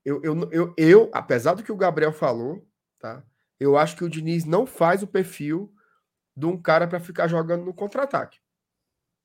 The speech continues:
Eu acho que a reação imediata dele ao ser agredido é tentar também machucar o Fortaleza. Então, eu tenho a impressão que o jogo vai ser aberto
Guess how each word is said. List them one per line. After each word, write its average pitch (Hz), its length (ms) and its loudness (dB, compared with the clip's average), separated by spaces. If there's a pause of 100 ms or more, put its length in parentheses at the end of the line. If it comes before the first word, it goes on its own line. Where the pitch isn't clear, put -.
(200)
Eu 110 180 -8
acho 120 240 -4
que 160 340 -4 (580)
a 120 160 2
reação 175 800 2
imediata 151 680 -2
dele 120 400 -10 (340)
ao 170 200 2
ser 139 360 -6
agredido 143 680 -4
é 180 60 -2
tentar 175 400 -4
também 165 540 -8 (460)
machucar 151 500 0
o 151 40 -4
Fortaleza. 151 560 -8
Então, 127 340 -6 (400)
eu 196 200 4
tenho 185 180 2
a - 20 2
impressão 170 400 -2
que 185 100 -8
o 185 40 -4
jogo 170 240 -2
vai 170 120 0
ser 165 420 -6 (680)
aberto 160 760 0